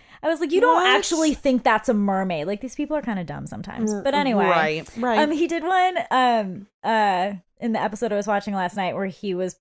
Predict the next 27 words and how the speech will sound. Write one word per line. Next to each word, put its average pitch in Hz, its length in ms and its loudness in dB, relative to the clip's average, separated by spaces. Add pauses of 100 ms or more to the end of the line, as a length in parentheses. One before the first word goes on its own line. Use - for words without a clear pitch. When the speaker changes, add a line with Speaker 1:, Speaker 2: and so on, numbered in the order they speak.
(100)
Speaker 1:
uh, 170 160 0
pretending 180 560 -6
to 180 100 -8
be 175 160 -4
an 170 80 -4
employee 170 540 -4
at, - 100 -6
like, 156 220 -6
a, 113 320 -4
a, - 160 -4
like, 180 160 -4
a 190 40 -4
Fadigan's 165 600 -4
or 160 80 -6
Hewitt's 180 360 -6
type 220 200 -6
place, 226 260 -6
like, 240 100 -6
a 226 60 -4
plant 208 280 -4
Speaker 2:
Mm-hmm. 208 60 -2
Speaker 1:
store, 226 280 -2 (440)
and 220 140 -2
he 247 140 -2
was 254 180 4
selling 214 380 0
people 202 580 -2